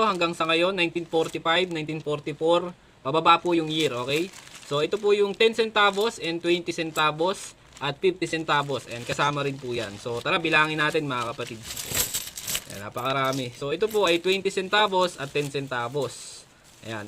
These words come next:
itong ten centavos ang mas marami. Kahit maulan, mga kapatid, ayan, dadayuhin po namin kayo. Basta po, medyo marami po, no, yung mapipick up at hindi po tayo talo sa biyahe. Okay, so, ayan, bilangin natin, mga kapatid, kung ilang piraso to lahat.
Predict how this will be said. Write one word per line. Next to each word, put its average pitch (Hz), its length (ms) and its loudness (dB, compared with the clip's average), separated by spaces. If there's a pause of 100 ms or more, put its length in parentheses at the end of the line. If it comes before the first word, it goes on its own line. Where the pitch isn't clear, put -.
itong 151 320 -4
ten 175 160 0
centavos 170 480 0
ang 151 160 -6
mas 147 160 -8
marami. 123 480 -4
Kahit 196 240 -2
maulan, 220 400 2
mga 202 240 4
kapatid, 202 400 -2
ayan, 151 320 2
dadayuhin 156 480 2
po 170 160 0
namin 160 240 0
kayo. 156 240 0
Basta 139 240 -2
po, 165 400 -2
medyo 190 320 0
marami 175 320 2
po, 175 160 0
no, 165 240 -2 (400)
yung 147 160 0
mapipick 151 560 -4
up 143 80 -6
at 135 160 -2
hindi 139 240 -4
po 139 160 -6
tayo 135 160 -2
talo 123 240 -2
sa 117 160 -8
biyahe. 107 400 -4
Okay, 98 480 -10
so, 110 320 -6 (560)
ayan, 113 160 -6
bilangin 135 320 0
natin, 143 320 0
mga 143 240 -2
kapatid, 175 320 -4
kung 143 240 -4
ilang 139 160 -2
piraso 131 400 -2
to - 80 -12
lahat. 127 320 -2